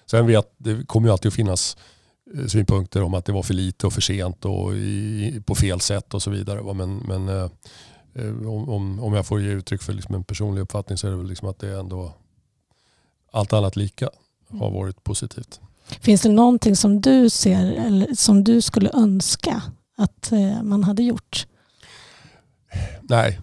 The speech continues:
Speaker 1: det kan jag inte ärligen säga att det är något särskilt, något särskilt område där jag känner att jag bättre än någon annan kan bedöma att man borde ha gjort någonting annorlunda eller
Speaker 2: Mm.
Speaker 1: tidigare eller så.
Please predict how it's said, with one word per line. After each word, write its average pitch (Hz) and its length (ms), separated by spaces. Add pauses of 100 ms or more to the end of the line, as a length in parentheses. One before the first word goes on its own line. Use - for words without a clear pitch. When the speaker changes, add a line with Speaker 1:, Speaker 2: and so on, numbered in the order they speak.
(100)
Speaker 1:
det 113 100
kan 117 140
jag 104 60
inte 110 140
ärligen 107 240
säga 104 260
att 104 80
det 101 60
är 101 40
något 101 120
särskilt, 107 920
något 101 120
särskilt 107 260
område 101 360
där 98 100
jag 95 120
känner 101 280
att 95 160
jag 98 360 (320)
bättre 107 480
än 95 80
någon 98 120
annan 98 260
kan 90 260 (720)
bedöma 95 420
att 92 80
man 98 140
borde 92 180
ha 95 60
gjort 92 280
någonting 98 300
annorlunda 95 540
eller 92 220 (380)
Speaker 2:
Mm. 185 340
Speaker 1:
tidigare 92 400
eller 101 100
så. - 220